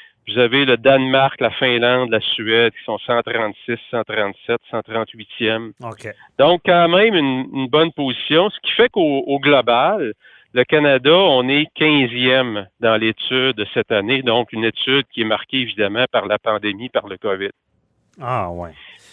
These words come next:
Speaker 2: C'est
Speaker 1: Et
Speaker 2: ça.
Speaker 1: on, on a baissé de cinq positions en passant,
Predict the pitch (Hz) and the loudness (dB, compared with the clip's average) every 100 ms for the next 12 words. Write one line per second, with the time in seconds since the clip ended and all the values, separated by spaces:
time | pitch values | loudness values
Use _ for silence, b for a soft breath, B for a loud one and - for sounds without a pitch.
0 | B - - 139 233 185 175 - 165 180 | B -18 0 2 4 4 2 4 2 2
1 | 170 170 147 - 202 202 135 - 160 180 | 4 6 4 4 2 2 0 0 0 0
2 | 165 - 139 123 113 - - 143 135 101 | -2 -6 -8 -8 -10 -8 -4 0 2 2
3 | 113 95 95 - | 2 0 0 -4